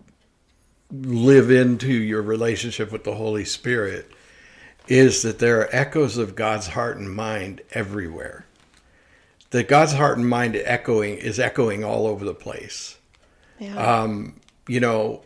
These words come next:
Speaker 1: he, this is an echo of his heart and mind. That's what we hope. That's why we do it. Um, you know, you always ask the question in the intro, "What does that even mean?"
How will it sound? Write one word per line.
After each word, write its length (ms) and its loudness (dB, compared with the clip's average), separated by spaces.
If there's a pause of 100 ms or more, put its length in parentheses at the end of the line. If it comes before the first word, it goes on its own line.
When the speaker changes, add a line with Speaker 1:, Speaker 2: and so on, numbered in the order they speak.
(120)
Speaker 1:
he, 800 -12
this 360 2
is 140 0
an 140 0
echo 480 0
of 120 -4
his 180 -4
heart 260 -2
and 80 -8
mind. 280 -8
That's 180 0
what 100 0
we 80 -4
hope. 480 0 (480)
That's 140 -8
why 160 8
we 180 2
do 340 2
it. 360 2 (520)
Um, 680 0
you 120 0
know, 80 0
you 220 4
always 240 6
ask 220 4
the 80 -2
question 480 0
in 100 -2
the 140 -4
intro, 340 0
"What 120 2
does 140 0
that 160 4
even 260 -2
mean?" 340 2